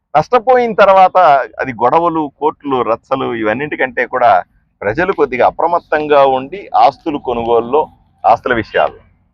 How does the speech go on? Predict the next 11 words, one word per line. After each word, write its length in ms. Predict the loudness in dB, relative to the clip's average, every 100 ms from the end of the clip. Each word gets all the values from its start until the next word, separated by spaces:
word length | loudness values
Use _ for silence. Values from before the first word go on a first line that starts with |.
| _ _ _ _ _ _ _ _ -6
మీకు 220 | -2 0
ఏదైనా 180 | 2 2
సమస్యలు 520 | 2 0 2 0 0
ఉంటే 200 | 0 0
మా 160 | 0 0
దృష్టికి 280 | -4 -12
తీసుకురండి. 600 | -12 -12 -4 -2 -2 -8 -18 _ _ _ _ _ -6
తప్పనిసరిగా 760 | -2 -2 0 -2 2 2 2 -4 _ _ _
పరిష్కరించి 760 | -2 -2 -4 -2 -2 -4 -10 -12 _ _ -8
నిజమైన 460 | -2 0 2 4
హక్కుదారు, 580 | 4 2 0 0 2 2